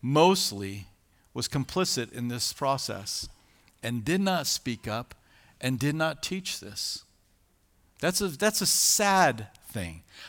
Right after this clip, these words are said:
But that's not necessarily what the Lord is saying. They failed to teach what the Word of God said. And so Bibles were put together that took out any kind of,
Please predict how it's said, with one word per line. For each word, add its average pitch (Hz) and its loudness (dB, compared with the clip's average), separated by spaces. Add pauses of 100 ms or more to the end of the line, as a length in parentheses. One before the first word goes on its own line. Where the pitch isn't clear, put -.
But 170 2
that's 254 8
not 185 6
necessarily 170 2 (920)
what 143 0
the 117 -4
Lord 170 4
is 160 2
saying. 110 -2
They 240 8
failed 220 0
to 175 -2
teach - -2
what 185 -4
the 196 0
Word 151 0
of 151 -4
God 185 -2
said. 233 -4 (1000)
And 165 2
so 202 4 (200)
Bibles 226 8
were 170 4
put 190 2
together 180 8
that 151 2
took 196 2
out 160 8
any 233 6
kind 214 4
of, 160 4